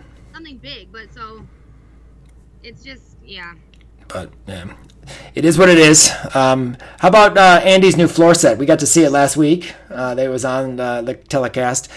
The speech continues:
Speaker 2: Love her ending. She has a great ending. She did it better here at, at Nastia
Speaker 1: She did.
Speaker 2: than she did at our meet. Uh, some more TikTok hip-hop dance. It, it's cool how she mixes her normal style of the, of the, like, the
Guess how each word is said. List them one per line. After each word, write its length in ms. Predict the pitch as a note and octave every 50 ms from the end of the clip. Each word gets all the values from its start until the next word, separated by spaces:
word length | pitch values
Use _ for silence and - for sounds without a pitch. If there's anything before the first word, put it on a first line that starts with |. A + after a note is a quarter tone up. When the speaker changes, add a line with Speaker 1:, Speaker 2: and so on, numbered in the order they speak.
| - - - - -
Speaker 2:
Love 240 | A#2 D3+ G#3 - -
her 100 | C#3+ A2
ending. 400 | A#2 A#2+ A2 G2 G2 G2 G2+ G#2
She 140 | G2+ C#3
has 80 | C#3+ B2+
a 40 | A2+
great 220 | A2 C3+ C3+ B2+
ending. 160 | B2+ B2 A#2+
She 140 | A#2 - D#3+
did 160 | D#3+ F#3+ F3
it 80 | D#3+ C3
better 240 | E3+ D#3+ D#3 C#3 B2+
here 360 | - D3+ E3 D3 C3+ B2 A#2+
at, 220 | A#2 A#2+ A#2+ -
at 80 | - B2+
Nastia 280 | B2+ B2+ B2+ B2+ - -
Speaker 1:
She 40 |
did. 120 | A#2+ A2+ A#2
Speaker 2:
than 80 | A2+
she 120 | G#2+ B2+ A#2
did 140 | A2+ A2 G#2
at 80 | G2+
our 160 | A2+ A#2 A#2
meet. 280 | A2 G#2+ G#2 G#2 G#2 - - - - - - -
Uh, 360 | - A2+ A#2 A2+ A2 A2+ A2 - - _ _
some 160 | - - C#3
more 100 | C3+ B2+
TikTok 520 | A#2 - - G3 F3+ - - B2+ A2 - -
hip-hop 420 | - G#3 - - C3 C3 - -
dance. 300 | - G#2 G2 G2 F#2+ -
It, 120 | B2+ A#2+ A#2+
it's 180 | - D3+ - -
cool 240 | - - B3+ C#4
how 120 | A#3 A#3+ A#3+
she 160 | - - E3
mixes 420 | C#3 D3 F3+ F#3 - - F#3 D#3
her 120 | - D#3 C3
normal 480 | A#2 A#2 A#2+ B2 D3 F#3+ G3 F3 B2
style 560 | A2 - - - F#2+ F2+ F2 F2 E2 F#2+ A2 G#2+ _ _ _ _ _ _ _ _ _ _ _ _ _
of 200 | - A#2 A2 G#2+
the, 80 | A2+ A2+ -
of 140 | A#2+ A#2 G#2+
the, 180 | G#2 A2+ G#2+ G2+
like, 240 | G#2 A2+ A2+ G#2 _
the 320 | A#2+ A2 G#2 G2+ G2+